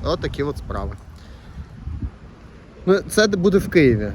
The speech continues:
це не буде десь далеко, так що можете планувати собі на перше число, це неділя, з якої, ну, напевно, десь другої години дня,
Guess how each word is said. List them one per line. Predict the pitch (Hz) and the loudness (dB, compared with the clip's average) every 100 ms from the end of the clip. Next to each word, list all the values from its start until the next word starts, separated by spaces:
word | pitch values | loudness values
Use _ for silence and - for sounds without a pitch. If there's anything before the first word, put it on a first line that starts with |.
| - | -2
це | 160 175 | 2 4
не | 170 | 6
буде | 175 160 | 6 4
десь | 143 135 | 2 2
далеко, | - 131 127 107 | 2 2 0 -2
так | 123 120 | -6 -6
що | - | -4
можете | 139 156 - 156 | -2 -2 -4 -2
планувати | 165 170 165 139 135 | 0 2 4 2 0
собі | 123 123 127 | -8 -8 -6
на | 131 | -4
перше | - - - | 0 -2 -2
число, | - - 214 262 | -10 -2 2 2
це | 240 190 180 | 2 0 0
неділя, | 156 143 233 285 240 214 - - - - - - - - - | 0 0 -2 0 -2 -4 -8 -14 -14 -14 -14 -12 -12 -10 -6
з | 160 | 0
якої, | 185 - 220 247 | 0 4 4 4
ну, | 214 220 | 2 0
напевно, | 214 208 220 214 | 2 2 2 2
десь | 165 175 190 - - - - - - - 101 - - - - - | 2 0 0 -4 -12 -12 -12 -12 -12 -12 -12 -12 -12 -12 -10 -4
другої | 165 185 226 202 190 | 2 4 6 4 4
години | 185 185 185 170 | 2 2 0 -2
дня, | 147 143 | -2 -4